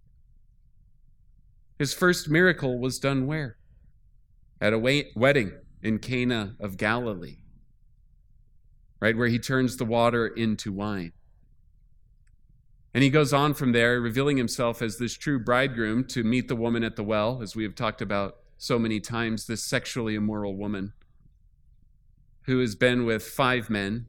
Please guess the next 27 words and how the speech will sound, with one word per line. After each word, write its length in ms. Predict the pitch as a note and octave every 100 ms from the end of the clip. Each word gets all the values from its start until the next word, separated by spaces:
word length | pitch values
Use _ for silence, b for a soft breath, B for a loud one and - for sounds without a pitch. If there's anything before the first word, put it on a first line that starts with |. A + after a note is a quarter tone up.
| -
is 180 | G2 A2
now 220 | A2+ A2+
in 80 | A2
a 40 |
relationship 760 | G#2+ G#2+ G#2+ - G2+ - G2+ -
with 180 | F#2 -
the 100 | F#2
sixth 500 | - B2+ - - F#2+
man, 260 | F#2 G#2 - - - - - _ - - -
and 140 | G#2+
yet 100 | A2+
she 180 | G#2+ A#2+
encounters 720 | G#2+ G2+ G#2 G2+ G2+ F#2 -
the 140 | - F2+
seventh, 560 | E2+ D#2 D#2 E2 - - - - _ - - _ _ -
the 80 | G#2
true 280 | G2 A2 G#2
bridegroom, 580 | F#2 F#2 F2+ F2+ F2 E2 - - - - - - _ _ -
the 100 | G#2
Lord 260 | G#2 F#2+
Jesus. 560 | E2+ F2+ F2 D2+ - - - - _ _ - - - - - - _ - -
And 220 | C#3+ D3
Jesus 400 | C3+ F#3 F3 D#3+
doesn't 500 | - D3+ D3+ C#3 A#2+ - - - - - -
dismiss 600 | D#3 - C3 C#3 E3 -
her 140 | C#3
sin. 520 | A2+ - A#2 C3+ D#3+